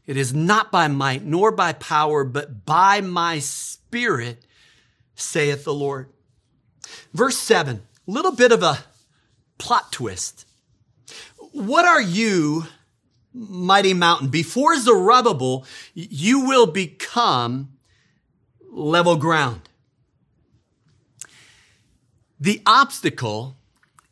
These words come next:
is not the enemy. The obstacle is the way. Uh, habit number two, kiss the wave. C-, can I tell you where it comes from?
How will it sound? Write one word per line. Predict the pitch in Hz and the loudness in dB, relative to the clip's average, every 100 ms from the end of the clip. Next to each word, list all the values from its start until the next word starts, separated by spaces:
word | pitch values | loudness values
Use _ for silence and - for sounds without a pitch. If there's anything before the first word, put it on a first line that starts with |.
| - | 0
is | 180 175 147 - _ - | 4 4 4 -6 _ -6
not | 165 196 214 | 0 2 2
the | 180 160 | 0 2
enemy. | 156 120 123 | 2 -2 -2
The | 117 147 - _ | -2 -2 -4 _
obstacle | 175 202 - - - 127 113 120 120 _ _ _ _ _ _ _ | 2 2 -2 -6 -4 -2 -2 -2 -10 _ _ _ _ _ _ _
is | 135 131 | -4 0
the | 151 | 0
way. | 143 143 117 90 _ _ _ _ _ _ - | 2 2 2 -8 _ _ _ _ _ _ -10
Uh, | 123 - - - _ _ _ _ | -10 -10 -20 -20 _ _ _ _
habit | - - 214 254 262 247 | -10 -6 2 4 4 0
number | 170 185 165 147 | 0 0 0 -2
two, | - 196 139 | 0 0 0
kiss | - 170 | -2 -4
the | - 143 | -2 0
wave. | 143 117 - | 0 0 -8
C-, | |
can | - - 170 | -12 -6 -4
I | 156 | -4
tell | - - 202 | -8 -4 -2
you | 202 190 | 0 0
where | 190 | 0
it | 180 | -2
comes | 185 185 - | -6 -8 -6
from? | 208 202 | -6 -8